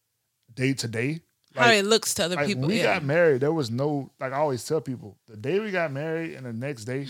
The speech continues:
Speaker 2: <laughs> It was the
Speaker 1: felt
Speaker 2: same.
Speaker 1: the same. Like, our
Speaker 2: Yeah.
Speaker 1: day-to-day was the same.
Speaker 2: Yeah.
Speaker 1: Our routine was the same, whatever. But now we had made a commitment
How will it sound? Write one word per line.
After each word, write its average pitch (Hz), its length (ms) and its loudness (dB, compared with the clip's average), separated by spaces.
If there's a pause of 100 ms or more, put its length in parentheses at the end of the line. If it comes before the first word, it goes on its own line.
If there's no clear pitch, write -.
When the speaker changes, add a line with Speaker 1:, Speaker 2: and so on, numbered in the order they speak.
Speaker 2:
<laughs> 208 100 -16
It 254 220 -2
was 202 140 -14
the 196 60 -18
Speaker 1:
felt 156 200 4
Speaker 2:
same. 151 160 -8
Speaker 1:
the 123 100 -4
same. 120 520 -6 (120)
Like, 123 140 -2
our 127 120 2
Speaker 2:
Yeah. 131 40 -2
Speaker 1:
day-to-day 127 380 0
was 131 180 -4
the 127 60 -6
same. 127 460 -6 (180)
Speaker 2:
Yeah. - 280 -6
Speaker 1:
Our 113 140 -4
routine 139 640 -6
was 120 160 -6
the 123 80 -14
same, 117 600 -4
whatever. 110 520 -6
But 110 280 -4
now 123 520 -4 (460)
we 131 100 -18
had 123 160 -8
made 120 160 -4
a 110 60 -6
commitment 123 500 -10